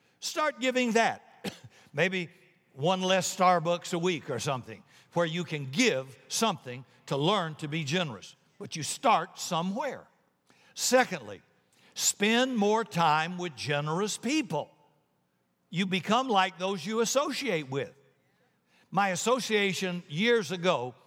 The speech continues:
with Casey Treat, those early days, showed me a lifestyle of incredible generosity. It had enormous impact on my life. No matter what we, Casey, I'll get that. I'll pay that.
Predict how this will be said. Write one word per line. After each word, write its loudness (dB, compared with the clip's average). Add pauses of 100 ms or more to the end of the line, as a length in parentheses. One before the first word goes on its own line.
(160)
with -4
Casey -2
Treat, -2 (760)
those -2
early 4
days, 0 (380)
showed 2
me 2
a 4
lifestyle 2
of -4
incredible -2 (100)
generosity. -2 (340)
It 2
had 4
enormous 0
impact -2
on -2
my 0
life. -6 (640)
No 2
matter 4
what -2
we, -6
Casey, -2
I'll 4
get -6
that. -4 (640)
I'll 2
pay -4
that. 0